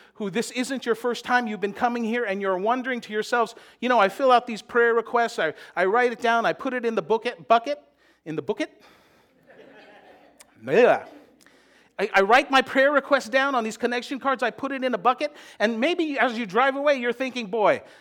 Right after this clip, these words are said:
I just put it in there, and, uh, now it's in a box somewhere, gathering dust." Well, I can tell you this, it is in a box somewhere. And if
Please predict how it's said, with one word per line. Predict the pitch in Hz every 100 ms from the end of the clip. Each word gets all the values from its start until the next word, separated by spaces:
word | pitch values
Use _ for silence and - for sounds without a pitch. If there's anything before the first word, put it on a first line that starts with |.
| -
I | 208
just | 247 302 -
put | 269
it | 233
in | 285 277
there, | 185 175 180 - - -
and, | 202 202 202
uh, | 202
now | 202 240
it's | 254 240
in |
a | 220
box | 175 247 247
somewhere, | - 151 127 104 87 - _ _ _ _ _ _ _ _ _ -
gathering | 180 190 202 175
dust." | 208 135 - - _ _ _ _ _ _ _ _ _ _ _ _
Well, | 156 160
I | 139
can | 139 156
tell | - 185
you | 190
this, | 175 123 - - - _ _ _ _ -
it | 135
is | 170 190
in | 196
a |
box | 165 208 214 -
somewhere. | - 135 127 104 101 _ _ _ _ _ _ _ _ _ -
And | 165 190
if | 175